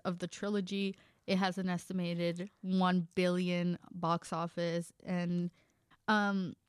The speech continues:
like I said, it's the l-, gr-, lowest gross estimate in the trilogy, making one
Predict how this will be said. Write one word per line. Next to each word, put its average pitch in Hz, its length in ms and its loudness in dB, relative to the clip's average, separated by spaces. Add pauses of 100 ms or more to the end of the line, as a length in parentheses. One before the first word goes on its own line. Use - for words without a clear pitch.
(200)
like 214 220 2
I 202 60 0
said, 240 240 0
it's - 160 -12
the 196 80 -8
l-, 180 180 -6 (220)
gr-, 190 240 0
lowest 190 440 2
gross 175 240 0
estimate 175 640 0
in 185 120 0
the 175 100 0
trilogy, 226 640 2
making 180 580 0
one 180 300 2